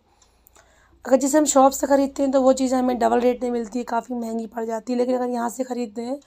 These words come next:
तो यहाँ पे हमें बहुत अच्छे rate में मिल जा रही है।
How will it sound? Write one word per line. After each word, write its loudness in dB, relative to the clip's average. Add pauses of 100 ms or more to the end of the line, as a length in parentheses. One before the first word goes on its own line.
(720)
तो 2
यहाँ 6
पे 2
हमें 4
बहुत 0
अच्छे -4
rate 2
में -4
मिल -4
जा 0
रही -4
है। 0